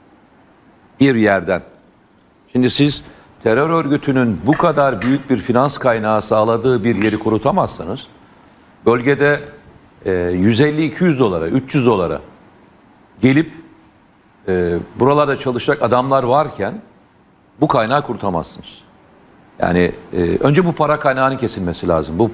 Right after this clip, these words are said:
para kaynağı kesilmeden açıkçası doğru bir yönteme doğru gidilmeyecek. O yüzden diyorum, doğru yere gelindi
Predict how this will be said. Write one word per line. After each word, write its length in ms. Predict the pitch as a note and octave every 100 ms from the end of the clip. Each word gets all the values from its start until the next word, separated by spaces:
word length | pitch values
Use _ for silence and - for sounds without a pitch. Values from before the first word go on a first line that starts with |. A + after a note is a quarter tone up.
| -
para 200 | A#2 C#3
kaynağı 340 | C3 B2+ C3
kesilmeden 580 | C3 A#2 D#3 C3 F#2+ G#2 - - - - -
açıkçası 520 | - A#2 C#3+ C3 - G#2
doğru 260 | B2+ C3
bir 220 | B2+ A#2+
yönteme 400 | B2 A#2+ A#2+ A#2+
doğru 140 | A2+ A#2
gidilmeyecek. 460 | G#2+ G#2 F2+ F#2+
O 80 | D3+
yüzden 280 | F3+ F3 C3+
diyorum, 260 | G2 F2+ E2+ - - - -
doğru 200 | B2 D3+
yere 200 | E3 D#3+
gelindi 440 | D3+ D3+ D3+ E3+